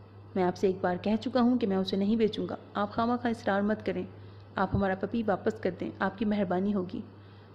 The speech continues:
सादा से लफ्ज़ों में कहते हुए उनका लहजा बहुत खुरदुरा था। इससे पहले कि खताब कुछ बोलते, शमा ने उनके कंधे पे हाथ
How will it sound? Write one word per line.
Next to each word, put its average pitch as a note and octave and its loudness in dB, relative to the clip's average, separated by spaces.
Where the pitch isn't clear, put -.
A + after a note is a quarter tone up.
सादा C#4+ 4
से D4 2
लफ्ज़ों G#3+ 0
में G3+ 0
कहते G3+ 0
हुए F#3+ 2
उनका B3 2
लहजा B3 2
बहुत G#3 -2
खुरदुरा F#3 0
था। - -8
इससे C4+ 2
पहले C#4 0
कि C#4 -10
खताब G#3 0
कुछ - -2
बोलते, F#3 2
शमा G3+ 0
ने G3 0
उनके F#3+ -2
कंधे F#3 0
पे F#3 -2
हाथ F#3+ 0